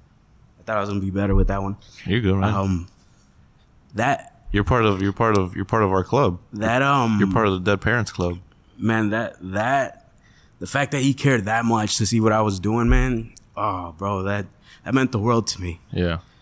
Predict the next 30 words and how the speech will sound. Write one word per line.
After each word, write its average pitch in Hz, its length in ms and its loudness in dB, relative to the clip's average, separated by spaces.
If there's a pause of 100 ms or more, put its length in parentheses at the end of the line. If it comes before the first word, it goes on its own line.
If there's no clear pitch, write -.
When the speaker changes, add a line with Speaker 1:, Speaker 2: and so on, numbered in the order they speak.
Speaker 1:
So 110 240 -2
even 135 300 4
though 147 580 0
he's 127 280 0
not 131 260 2
here 123 560 -2 (120)
physically, 139 720 -4 (580)
like, 104 280 -2 (400)
I 110 120 -2
have 117 460 -2
to 110 80 0
create, 95 500 -4 (440)
'cause 110 140 0
that's 127 320 0
how 139 480 0
I 117 120 -4
remember 120 420 2
him 117 420 -2 (220)
the 101 80 -4
best, 107 540 -4 (580)
like, 101 200 -6 (160)
being 131 260 4
in 120 100 2
my 101 200 0
corner 104 560 0 (200)
every 113 260 -2
single 110 360 -6
time. 113 360 -10 (140)
Speaker 2:
Yeah. 90 300 2 (280)
Speaker 1:
So, 107 560 -8